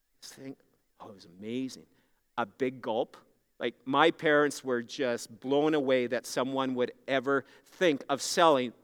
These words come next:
that much pop at once. Well, forget that. What did it become? What was the next thing? The Super Big Gulp, you know, and it just kinda kept going up. And then there's the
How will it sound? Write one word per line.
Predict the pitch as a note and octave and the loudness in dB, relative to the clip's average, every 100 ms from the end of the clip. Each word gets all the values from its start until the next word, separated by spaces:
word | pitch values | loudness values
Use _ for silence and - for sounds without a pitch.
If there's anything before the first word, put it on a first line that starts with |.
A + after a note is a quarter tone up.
| A#2 | 2
that | D#3+ D#3+ - | 6 6 6
much | D3+ D#3+ - - | 2 2 2 -8
pop | - F#3 A#2+ - - | 2 6 6 2 -2
at | C3 | -2
once. | D3+ E3+ G#2 - - - _ _ _ _ _ _ | 2 2 2 -4 -10 -12 _ _ _ _ _ _
Well, | D3 F#2+ - | -2 -2 -6
forget | - D#3+ A#2 G2+ | -6 0 0 2
that. | E3+ G3+ - D3 - | 4 4 2 -10 -2
What | C3+ D#3+ | 0 2
did | E3+ | 0
it | D#3+ D#3+ | 0 -2
become? | D#3 F3 E3+ | -2 0 0
What | D#3+ E3 | 2 2
was | D#3+ | 2
the | E3 | 0
next | E3 F3 - | -2 -2 0
thing? | G#3+ C4+ - _ _ _ | 0 0 -6 _ _ _
The | G3+ A3 | 8 8
Super | - - - G#4 F#4+ - A3+ F3 | 6 0 10 12 12 10 10 10
Big | F#3+ F3 C#3+ | 4 2 4
Gulp, | F3+ C3 A#2 - | 6 6 2 -10
you | D3 F#3 | 2 6
know, | F3+ G#3+ C#4 | 10 10 10
and | A3 G#3+ | 8 6
it | G3+ | 4
just | G#3+ | 2
kinda | - G#3+ G#3+ | 4 4 4
kept | - A3+ G3 | 6 4 6
going | A#3 A3+ | 6 6
up. | G#3+ - - | 4 0 2
And | F#3 G#3 | 4 6
then | A3 | 6
there's | A#3 A#3+ G3+ | 8 6 8
the | C#4 | 4